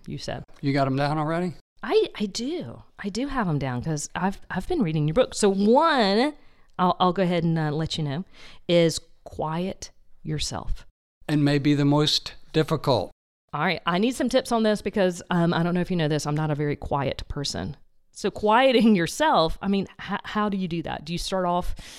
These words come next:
Speaker 1: um, in the deep end or maybe go into, like, the kiddie pool and kinda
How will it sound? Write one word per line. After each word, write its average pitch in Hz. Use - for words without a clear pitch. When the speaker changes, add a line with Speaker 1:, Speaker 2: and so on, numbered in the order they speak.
Speaker 1:
um, 165
in 175
the 160
deep 269
end 311
or 214
maybe 175
go 185
into, 185
like, 165
the 151
kiddie 233
pool 254
and 175
kinda 156